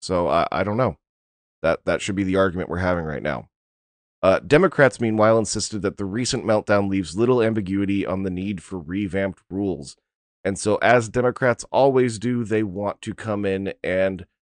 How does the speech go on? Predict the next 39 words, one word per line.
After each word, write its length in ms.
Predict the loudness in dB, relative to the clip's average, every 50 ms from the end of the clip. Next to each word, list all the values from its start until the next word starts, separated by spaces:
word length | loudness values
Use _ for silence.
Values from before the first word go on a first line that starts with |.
| _ _
regulate. 720 | -12 -6 -2 0 0 0 0 -2 -2 -2 -2 -4 -4 -6 -8 _ -6
They 120 | -4 -4
want 260 | -2 0 -2 -2 -2 -6
to, 400 | -8 -6 -4 -4 -4 -6 -8 -12 _ _ _ _ _ _ _ _ -8
uh, 220 | -6 -6 -6 -6 -6
have 220 | -2 0 0 0 0
the 80 | -2
government 520 | 4 4 6 6 6 2 -2 -4 -6 -6 -4
be 100 | -2 -2
a 80 | 0
watchdog 800 | 0 2 2 2 2 0 -4 -6 -2 2 2 4 4 2 0 -2 -6 -8
even 300 | -4 -4 -2 -2 -4 -6
closer 600 | -6 -4 -2 -2 -2 -2 -4 -6 -4 -4 -4 -2
over 300 | 0 -2 0 0 -2 -4
these 240 | -2 -4 -4 -4 -4
institutions. 800 | -6 -8 -10 -14 -14 -8 -6 -6 -6 -4 -6 -6 -6 -8 -10 -16 _ _ _ _ _ _ _
And 120 | 2 4 6
there 120 | 4 4
may 120 | 4 4 2
be 140 | 2 0
a 60 | 0 2
good 140 | 2 2
argument 440 | 4 2 2 0 -2 -4 -6 -6 -6
for 120 | -6 -4 0
that. 300 | 2 2 2 2 0 -2 _ _ _ _ _ _ _ _ -6
Um, 320 | -4 -4 -4 -4 -4 -4
I'm 180 | -4 -4 -2 -2
not 220 | 0 -2 -2 -4
sure. 380 | -6 -4 -4 -2 -2 -2 -4 -4
I, 480 | -4 -2 -2 -2 -2 -2 -2 -4 -4 -6 -10 _ _ _ _ _ _ _ -4
I, 220 | -4 -2 0 2
I 40 | 0
don't 160 | 0 0 -2
know 140 | -2 -2 -2
exactly 360 | -2 0 0 0 -2 -2 -2
what 120 | -4 -4 -2
they're 100 | 0 0
arguing 380 | 0 0 -2 -4 -6 -6 -6
for. 420 | -4 0 2 4 4 4 2 -2